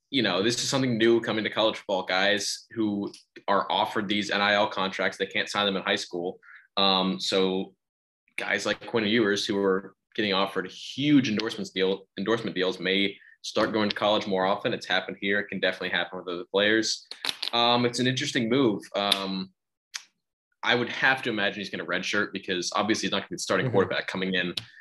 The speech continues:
Speaker 1: You know, he, he's, he, he's set to arrive later this week. You're not gonna come in August tenth and then be the starter, um, September fourth. So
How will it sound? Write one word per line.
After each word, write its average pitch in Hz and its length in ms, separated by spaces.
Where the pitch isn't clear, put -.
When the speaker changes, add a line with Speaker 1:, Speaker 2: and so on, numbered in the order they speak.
Speaker 1:
You 107 120
know, 82 360
he, 120 260
he's, 127 240
he, 123 160
he's 110 340
set 127 140
to 117 80
arrive 98 280
later 98 220
this - 160
week. 98 160
You're 101 100
not 104 80
gonna 98 120
come 101 220
in 92 220
August 95 400
tenth 98 300
and 95 100
then 92 140
be 95 80
the 87 80
starter, 92 540
um, 85 360
September 92 460
fourth. 90 400
So 85 380